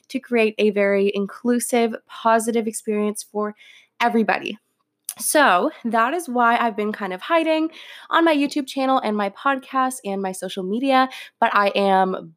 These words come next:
back in action. I have educated myself. I am ready to continue learning because I know that this is a forever process and not just a short-term thing. And I wanna make sure that I am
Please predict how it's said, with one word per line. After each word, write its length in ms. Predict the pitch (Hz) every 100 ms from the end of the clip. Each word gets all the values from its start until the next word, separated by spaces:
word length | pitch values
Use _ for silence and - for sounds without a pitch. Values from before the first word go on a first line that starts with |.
| -
back 320 | 196 339 359
in 100 | 381
action. 520 | 277 254 - 254 226
I 160 | 208 175
have 280 | - 170 170
educated 420 | 269 285 294 285
myself. 600 | 269 269 262 - 277 269 -
I 140 | 202
am 280 | 196 190 185
ready 380 | 180 208 294 302
to 200 | - 240
continue 640 | 214 190 - - 285 302
learning 420 | 269 262 262 262
because 300 | 226 214 226 220
I 120 | 208
know 420 | 208 240 277 294 - - - -
that 140 | 240
this 200 | 233 226
is 140 | 226 214
a 160 | - 202
forever 560 | 196 202 190 196 214 220
process 560 | 202 185 - 190 190
and 160 | 185 180
not 240 | 170 175
just 240 | 202 196 214
a 80 |
short-term 480 | 214 170 180 - 185
thing. 340 | 196 185 - 214 - - - -
And 420 | 202 196 196 196 -
I 160 | 220 262
wanna 180 | 285
make 180 | 262 247
sure 320 | - 214 214
that 140 | 214 208
I 200 | 202 220
am 540 | 220 208 202 202 202